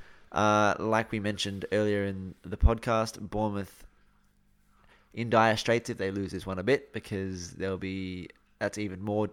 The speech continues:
with Luton winning and with now Everton get, winning their second, will be even more distance between them and the rest of the pack.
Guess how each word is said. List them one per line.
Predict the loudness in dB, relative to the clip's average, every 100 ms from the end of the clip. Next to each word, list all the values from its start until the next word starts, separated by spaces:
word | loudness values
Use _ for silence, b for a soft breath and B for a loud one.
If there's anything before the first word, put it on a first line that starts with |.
| -6
with | -12
Luton | -2 -2 -2 -4
winning | -4 -4 -6
and | -8
with | -10 -8
now | -6
Everton | -6 -8 -8 -10 -10 -10
get, | -8
winning | -6 -6
their | -6
second, | -4 -6 -6
will | -8
be |
even | -8 -8
more | -6 -4 -4
distance | -4 -8 -10 -12
between | -12 -8 -8
them | -8 -10
and | -8
the | -10 -10 b b b b -6
rest | 0 0 0
of | -6
the | 4
pack. | 6 6 2 -12